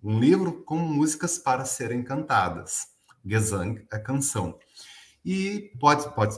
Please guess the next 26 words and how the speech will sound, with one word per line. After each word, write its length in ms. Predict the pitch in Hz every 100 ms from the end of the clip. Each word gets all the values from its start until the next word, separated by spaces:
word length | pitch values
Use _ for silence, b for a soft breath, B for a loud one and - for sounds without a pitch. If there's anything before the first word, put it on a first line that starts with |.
| - -
pode 180 | 117
ser 80 | -
traduzido 440 | 117 107 104 104 -
para 80 |
o 20 | -
português 400 | 139 147 156 160
como 260 | 202 208
livro 300 | 139 131 139
de 100 | 139
canto. 640 | 175 190 185 170 - - _
Algumas 400 | 98 95 104 113
denominações, 640 | 123 123 110 107 - 147 -
como 180 | 131
a 40 | 107
S 240 | 110 -
L 100 | 123
B, 220 | 101 107 127
o 80 |
novo 260 | 117 120 127
inário, 360 | 139 120 - 135
eles 260 | 139 - -
acabaram 500 | 131 127 131 127 127
adotando 520 | 135 143 - 120 123
essa 380 | 123 120 - 135
tradição 440 | 127 123 - 131 127
mais 460 | 123 117 123 -